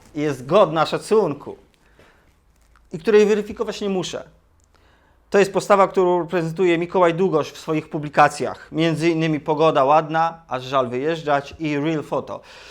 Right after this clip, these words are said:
E, w spisie lektur Karola znajdziemy książkę Pogoda ładna, aż żal wyjeżdżać. O Real Photo jeszcze sobie pewnie kiedyś porozmawiamy. Jest to książka, która jest złożona z archiwum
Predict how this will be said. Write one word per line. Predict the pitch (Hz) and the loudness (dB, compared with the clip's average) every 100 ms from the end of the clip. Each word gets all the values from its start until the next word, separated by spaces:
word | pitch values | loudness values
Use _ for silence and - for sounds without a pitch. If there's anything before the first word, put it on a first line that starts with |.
| - - | -20 0
E, | 165 156 165 | 4 6 6
w | 165 | 2
spisie | - 247 214 | -6 -2 0
lektur | 214 214 185 | 0 0 -2
Karola | 190 185 190 180 | 2 4 4 4
znajdziemy | 180 175 180 175 170 | 0 -2 -2 0 -2
książkę | 165 180 160 165 | -2 -8 -8 -8
Pogoda | 175 160 160 | -6 -2 0
ładna, | 156 160 151 147 | 2 2 0 -4
aż | 131 | -2
żal | 151 | -4
wyjeżdżać. | 139 147 165 170 180 123 | -4 -4 -4 -2 -4 -4
O | 135 | -6
Real | 156 156 | -4 -4
Photo | 160 147 147 131 | -4 -2 -2 -4
jeszcze | - 143 151 | -8 -10 -10
sobie | 143 143 | -8 -8
pewnie | 143 139 139 | -6 -8 -6
kiedyś | 147 135 | -8 -10
porozmawiamy. | - 139 143 139 135 135 208 - - - - - - _ _ _ | -6 -6 -4 0 2 0 -6 -8 -10 -10 -10 -20 -20 _ _ _
Jest | 151 233 247 | -8 -8 -6
to | 208 | -8
książka, | 202 202 165 143 - 170 | -4 -4 -2 -4 -2 -2
która | 170 175 | -2 -2
jest | 175 156 | 0 -2
złożona | 151 165 170 185 143 135 185 277 _ _ _ _ _ _ _ _ _ _ | -4 -4 2 2 4 2 0 -4 _ _ _ _ _ _ _ _ _ _
z | 127 135 - | -16 -14 -2
archiwum | 151 135 - - 233 170 165 185 208 | 2 2 0 -4 -4 0 -2 -2 -6